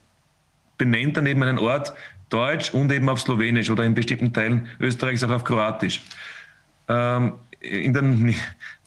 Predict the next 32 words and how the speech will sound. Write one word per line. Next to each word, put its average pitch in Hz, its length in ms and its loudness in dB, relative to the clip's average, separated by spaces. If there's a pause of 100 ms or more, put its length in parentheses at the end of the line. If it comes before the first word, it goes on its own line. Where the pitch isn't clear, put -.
also 127 180 0
im 131 180 0
Burgenland 151 380 2
zum 143 100 0
Beispiel 135 260 0
war - 80 2
das 147 120 0
nie 120 180 4
ein 143 80 0
Problem, 135 420 0
da 147 120 2
haben, 127 200 0
die 131 140 2
haben 131 300 2
beide 123 220 0
Sprachen 135 400 -2
draufgeschrieben, 127 460 0
die 143 80 2
Sache 135 280 0
war 135 80 2
erledigt. 123 340 0
In 120 100 2
Kärnten 131 380 0
war 135 80 0
das 131 160 0
immer 147 220 2
ein, 131 280 0 (440)
ein 120 200 0 (320)
unglaubliches 147 580 2
Politikum, 127 720 0
auch 107 440 -2
vom, 117 380 2